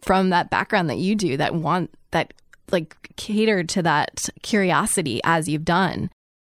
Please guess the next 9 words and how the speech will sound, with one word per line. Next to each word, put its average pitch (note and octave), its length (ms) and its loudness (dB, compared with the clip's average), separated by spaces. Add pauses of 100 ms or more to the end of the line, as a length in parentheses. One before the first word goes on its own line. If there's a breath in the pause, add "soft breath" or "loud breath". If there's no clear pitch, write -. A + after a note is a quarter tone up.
(140)
And F3 500 4 (200)
it's G3+ 240 -2
fascinating F3 720 0
and F3 80 0
it's - 180 -6
so G#3+ 120 4
needed F#3 380 2
today F3 540 0
because F3 680 -2